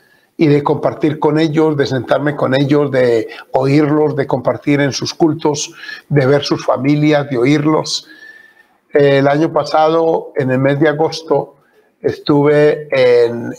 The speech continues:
en Guinea Ecuatorial, África, y comer con ellos, compartir.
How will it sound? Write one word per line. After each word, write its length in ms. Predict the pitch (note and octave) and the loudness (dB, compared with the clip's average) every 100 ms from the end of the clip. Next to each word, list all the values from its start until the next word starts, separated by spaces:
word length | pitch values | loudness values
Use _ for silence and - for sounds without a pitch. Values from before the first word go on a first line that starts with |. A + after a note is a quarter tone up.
| - | -4
en 420 | B2 B2 B2 B2 | -2 0 2 2
Guinea 280 | C3+ C3+ D3 | 2 2 2
Ecuatorial, 580 | D3 C#3+ B2 C3+ C#3+ | 0 -4 -2 0 0
África, 520 | F3 - B2+ - - - _ _ _ _ _ _ _ | -2 -4 -10 -10 -10 -12 _ _ _ _ _ _ _
y 680 | E3 D#3 D3+ C#3+ C#3 C3 B2 B2 - - _ | 2 4 4 4 2 2 0 -4 -8 -18 _
comer 340 | - C3+ D3+ D#3 | -4 0 0 0
con 180 | D3+ | 0
ellos, 340 | D3+ D3+ D#3+ D#3 | 0 0 0 0
compartir. 640 | C#3+ A#2 B2 - D#3 D#3+ | -4 -2 -4 0 0 0